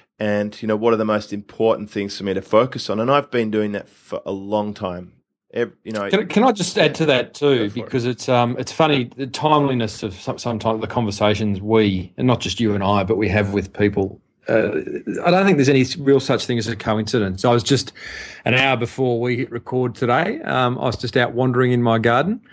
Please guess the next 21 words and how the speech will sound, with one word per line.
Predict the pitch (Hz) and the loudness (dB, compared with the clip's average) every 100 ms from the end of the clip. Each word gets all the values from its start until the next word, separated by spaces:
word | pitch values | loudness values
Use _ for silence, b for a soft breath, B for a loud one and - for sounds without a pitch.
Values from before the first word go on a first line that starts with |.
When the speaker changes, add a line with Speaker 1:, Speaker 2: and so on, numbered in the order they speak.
| B B B | B B B
Speaker 2:
and | 117 120 123 | 2 4 4
I | 131 | 2
don't | 147 131 | 4 4
want | 117 | 0
this | 117 | -4
to | - | -6
sound | - 117 104 | -4 -2 -2
like | 104 | -4
a | |
podcast | 95 - 120 - 117 107 104 131 | -4 -2 -2 0 0 0 0 -4
of | 104 | -4
a | |
couple | 104 110 107 98 | -2 0 0 -2
of, | 98 120 | -2 -2
you | |
know, | 101 101 143 _ | 0 0 -4 _
pompous | - 123 107 107 - - - - - | 0 2 4 2 0 -6 -8 -12 -2
marketing | 113 113 120 110 107 104 - | 0 2 2 2 0 -8 -4
type | 110 101 - | -2 -2 0
folk, | 107 143 - _ | 2 2 -2 _
business, | 120 - 107 | -6 -4 -4